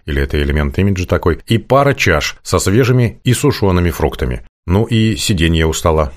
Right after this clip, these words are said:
Этакие круглые банкеточки без спинок. Изучив одну, я уселся. И только тут заметил, что по пути мы потеряли проводника. В принципе, понятно, если ожидается серьёзный разговор, но всё же напрягает отсутствие средства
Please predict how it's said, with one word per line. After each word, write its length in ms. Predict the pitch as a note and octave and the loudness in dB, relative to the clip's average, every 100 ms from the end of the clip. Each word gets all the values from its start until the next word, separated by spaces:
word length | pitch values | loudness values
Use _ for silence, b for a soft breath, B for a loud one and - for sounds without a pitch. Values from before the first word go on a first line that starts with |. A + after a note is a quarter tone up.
| - _ - | -18 _ -4
Этакие 380 | G2 - F#2+ E2+ | -4 -2 0 0
круглые 520 | A2 A#2+ G#2+ G2+ F2+ | 0 2 2 2 2
банкеточки 840 | E2 F2+ - G2+ F#2+ - - F#2 | 2 0 0 -2 -2 -6 -2 -2
без 260 | E2+ E2 - | 0 -2 -2
спинок. 560 | - C#2+ A#1+ - - - _ _ - | -4 -6 -6 -8 -16 -20 _ _ -4
Изучив 400 | G#2+ A#2+ C#3 B2+ | 0 0 2 2
одну, 320 | A2+ A2+ D#3 D3+ | 2 4 0 2
я 220 | G#2 A2+ | 4 4
уселся. 560 | G2 A2+ D2 - - - _ _ - | 2 0 0 -2 -6 -8 _ _ -4
И 80 | A#2+ | -2
только 400 | - A#2+ G#2 G#2+ | 0 0 2 0
тут 220 | - A#2+ | 0 0
заметил, 420 | G2+ G#2 A#2+ G#2 | 2 2 2 0
что 220 | - G2 F2 | 0 -2 -2
по 100 | E2 | -2
пути 400 | G#2+ - A#2+ G#2+ | -2 0 0 2
мы 200 | F#2 G2 | 2 0
потеряли 440 | G2 F#2+ G2 F#2+ | 0 2 4 2
проводника. 720 | F#2 F#2 F2+ F#2+ F2+ C#2 - b - | 2 0 2 2 2 0 -2 b -16
В 100 | - | -2
принципе, 460 | C3 C3 B2+ B2+ | 0 2 0 0
понятно, 420 | - C3 A#2+ F2 | 0 2 2 2
если 300 | E2 E2 F2+ | 0 0 2
ожидается 500 | F2 F2+ F2+ F2+ - | 2 2 2 2 0
серьёзный 420 | F#2+ F#2+ F#2+ F2+ F2+ | 0 2 2 2 2
разговор, 520 | F2 F#2+ G2+ A#2+ - | 2 2 2 2 0
но 220 | G2 F2+ | 0 0
всё 200 | - G2+ | 2 0
же 200 | E2+ F#2 | 2 0
напрягает 640 | G2 F#2 - F#2+ F#2+ D#2 E2 | 0 0 0 2 2 2 0
отсутствие 600 | D2+ F2 D2 D#2+ D#2+ D2+ | -2 -4 -4 0 0 2
средства 480 | D#2 D2+ - D2+ | 0 -2 -2 -4